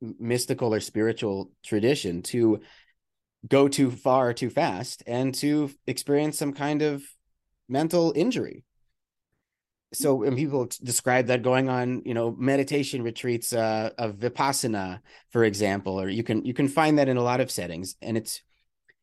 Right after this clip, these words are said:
one of the strategies that is most helpful with that simply is learning how to slow down and pacing ourselves. And so the Kabbalists don't describe it as directly as I just said that. What they would do is they would interpret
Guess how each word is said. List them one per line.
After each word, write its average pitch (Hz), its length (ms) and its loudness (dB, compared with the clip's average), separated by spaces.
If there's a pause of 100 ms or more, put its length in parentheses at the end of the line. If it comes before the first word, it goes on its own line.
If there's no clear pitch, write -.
(540)
one 143 320 4
of 175 140 2
the 160 80 2
strategies 127 880 0
that 107 120 -2
is 107 140 -6
most 117 400 0
helpful 143 560 -2
with 92 180 -8
that 92 300 -4
simply 156 540 2
is 135 360 4
learning 120 500 2
how 113 260 -4
to 117 180 -6
slow 110 300 0
down 107 420 -2 (400)
and 110 140 -6
pacing 131 360 0
ourselves. 82 480 -6
And 104 160 -4
so 104 380 0 (600)
the 127 80 2
Kabbalists 151 960 2 (120)
don't 131 300 4
describe 123 720 2
it 101 260 0
as 104 180 0
directly 110 540 0
as 101 100 2
I 104 120 0
just 101 280 -8
said 185 200 2
that. 107 240 -2
What 117 160 -8
they 117 100 -2
would 110 220 -2
do 170 240 4
is 107 100 -2
they 113 140 0
would 113 140 -2
interpret 123 680 0